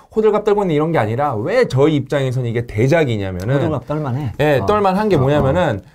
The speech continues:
Speaker 1: 그냥 이것만 준비한 게 아니라 여러분들한테 그냥 무책임하게 원서를 읽으라 그런 게 아니라 영독단, 영어 독립 단어 서비스에 저희가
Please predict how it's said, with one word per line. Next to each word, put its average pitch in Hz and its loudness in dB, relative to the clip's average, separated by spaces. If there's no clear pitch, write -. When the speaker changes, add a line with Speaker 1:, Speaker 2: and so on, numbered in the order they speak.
Speaker 1:
그냥 202 2
이것만 175 2
준비한 147 0
게 156 -2
아니라 110 -2
여러분들한테 156 2
그냥 135 0
무책임하게 180 -2
원서를 131 0
읽으라 135 2
그런 127 -4
게 127 -4
아니라 104 -4
영독단, 170 2
영어 220 2
독립 185 0
단어 143 0
서비스에 175 0
저희가 113 0